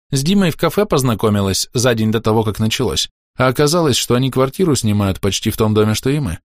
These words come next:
А когда на улицах мертвецы людей жрать начали, мы с Танечкой как раз с работы шли, и тут с мальчиками встретились. У них прятались, а потом грузовики ехали, собирали людей, чтобы в порт вывезти. Ну, мы и спаслись.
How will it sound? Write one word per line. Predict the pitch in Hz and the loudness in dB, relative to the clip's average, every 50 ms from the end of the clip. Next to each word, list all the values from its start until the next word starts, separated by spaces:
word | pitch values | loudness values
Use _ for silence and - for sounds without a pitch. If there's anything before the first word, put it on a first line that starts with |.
| _ _ _ _ _ _ _ _ _ _ _ _ _ _ _ | _ _ _ _ _ _ _ _ _ _ _ _ _ _ _
А | - 113 110 | -2 -2 0
когда | - 120 120 131 135 | 2 2 2 2 2
на | 131 131 135 | 2 2 2
улицах | 139 139 135 135 123 - 135 107 | 2 2 2 2 2 0 0 2
мертвецы | 120 123 120 110 - 131 120 - - 139 | 2 0 0 0 0 -2 -2 0 0 2
людей | 139 143 147 180 208 220 | 2 2 2 2 2 2
жрать | 196 165 135 107 98 | 2 2 2 2 2
начали, | 95 95 92 - - 98 104 | 0 0 0 0 -2 -2 -2
мы | 143 156 151 | 0 -2 -2
с | - | 0
Танечкой | - 156 156 160 143 - - 147 131 | 0 0 0 0 0 0 -2 -2 0
как | 147 135 - | 0 0 0
раз | 139 139 135 - | 0 0 0 0
с | - - | 0 -2
работы | 165 175 180 190 165 - 95 | 0 0 0 0 0 0 -2
шли, | - - 90 82 - - _ _ _ _ _ - | -2 -2 -4 -4 -6 -8 _ _ _ _ _ -4
и | 156 165 | -2 0
тут | - 214 - | 0 0 0
с | - | 0
мальчиками | 117 104 98 95 104 92 107 98 95 | 0 0 0 0 -2 -2 0 0 -2
встретились. | 92 - 98 98 95 - - 92 87 - - _ _ _ _ _ _ _ _ _ _ - | -2 0 0 0 0 0 -2 -4 -4 -4 -6 _ _ _ _ _ _ _ _ _ _ -2
У | 185 208 | 0 2
них | 208 180 - - | 2 2 0 0
прятались, | - 110 98 92 - 87 87 - - - - _ _ _ _ | 0 -2 0 0 -2 -2 -2 -4 -4 -6 -10 _ _ _ _
а | - 123 | -6 -4
потом | 131 175 180 240 240 226 | -2 0 0 2 2 2
грузовики | 185 180 160 139 143 135 131 123 - - 120 | 4 4 4 4 4 4 2 2 2 2 2
ехали, | 117 117 107 - - 104 98 98 | 4 2 2 0 0 0 0 0
собирали | - - 117 110 120 120 123 123 120 117 | 0 0 0 2 2 4 4 2 2 2
людей, | 117 120 117 139 151 | 2 2 2 2 0
чтобы | 139 - - 120 120 135 | 0 0 0 0 0 0
в | 131 - | -2 -2
порт | - 165 143 - | -2 -2 -2 0
вывезти. | 104 98 95 92 87 - - 85 73 - _ _ _ _ _ _ - | 0 0 0 0 -2 -2 -4 -6 -8 -8 _ _ _ _ _ _ -4
Ну, | 185 214 202 | -2 0 0
мы | 151 135 156 | 2 2 0
и | 156 | 0
спаслись. | - - 113 101 - 87 82 82 - - | 0 -2 -2 -2 -2 -4 -4 -4 -6 -8